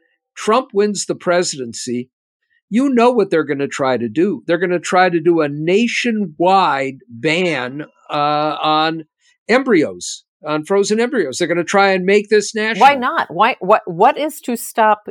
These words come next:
Speaker 2: Ken Paxton? Are you kidding me? What, what, am I,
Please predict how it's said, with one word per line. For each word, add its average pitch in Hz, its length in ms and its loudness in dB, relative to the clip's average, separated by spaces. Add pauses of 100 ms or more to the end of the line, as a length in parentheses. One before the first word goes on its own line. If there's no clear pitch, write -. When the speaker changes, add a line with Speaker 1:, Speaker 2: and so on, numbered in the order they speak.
Speaker 2:
Ken 196 240 -4
Paxton? 202 500 -4 (340)
Are 190 100 2
you 220 120 -2
kidding 226 340 -2
me? 262 140 -6
What, 214 220 -2 (340)
what, - 120 -4 (160)
am 180 140 2
I, 185 200 2